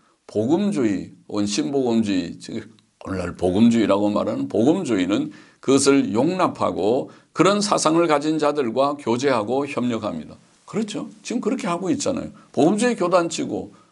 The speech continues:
우리 한국의 복음주의적인 대표적 교단인 합동 측과 고신 측이 제가 앞에서도 얘기하지 않았습니까? 얼마나 연합적인 그런 활동들을 하고 있습니까? 그것은 근본주의적이지 않고 신복음주의적인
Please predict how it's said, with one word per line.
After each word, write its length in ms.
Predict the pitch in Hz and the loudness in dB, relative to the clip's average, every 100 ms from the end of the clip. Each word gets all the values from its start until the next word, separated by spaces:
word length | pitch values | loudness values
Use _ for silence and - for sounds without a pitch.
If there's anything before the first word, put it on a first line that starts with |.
| _ _ _ - | _ _ _ -2
우리 140 | 139 | 2
한국의 420 | 165 156 208 220 | 2 2 2 2
복음주의적인 920 | 160 151 202 190 196 185 185 185 127 | 4 2 2 2 0 2 2 2 2
대표적 420 | 104 139 156 170 170 | 0 0 0 0 0
교단인 400 | 170 165 165 160 | 2 2 2 2
합동 440 | 165 - 196 180 | 0 0 -2 -2
측과 300 | 170 165 180 | -2 0 2
고신 420 | 175 139 139 160 | 2 -2 0 -2
측이 480 | 143 131 113 107 95 - _ _ _ | -2 -4 -4 -4 -8 -14 _ _ _
제가 360 | - 156 147 - | 4 6 4 2
앞에서도 500 | - 175 185 - 175 | -2 0 0 0 0
얘기하지 440 | 151 147 170 156 147 | 0 2 2 2 0
않았습니까? 640 | 127 - - 107 180 190 - _ _ | -4 -6 -8 -8 -8 -10 -12 _ _
얼마나 680 | - 135 226 254 240 151 104 107 | 2 6 6 6 4 4 2 0
연합적인 800 | 143 233 208 - 151 143 170 185 | 2 4 0 0 0 0 -2 -4
그런 260 | 165 165 160 | -4 -4 -2
활동들을 600 | 147 139 135 127 131 127 | -4 -2 -2 -2 -2 -4
하고 220 | 90 131 | -6 -6
있습니까? 540 | 113 - 85 - 107 - _ _ _ _ _ _ _ _ _ | -6 -8 -12 -14 -18 -20 _ _ _ _ _ _ _ _ _
그것은 500 | - 98 143 226 220 | -8 2 4 6 4
근본주의적이지 920 | - 196 233 254 214 196 151 143 160 - | 2 2 4 2 2 -2 0 0 0 -2
않고 540 | 139 135 127 160 - | -4 -4 -2 -4 -8
신복음주의적인 1200 | - - 214 254 202 196 180 175 139 120 127 185 | -12 -4 2 4 4 0 -2 -2 0 2 0 -2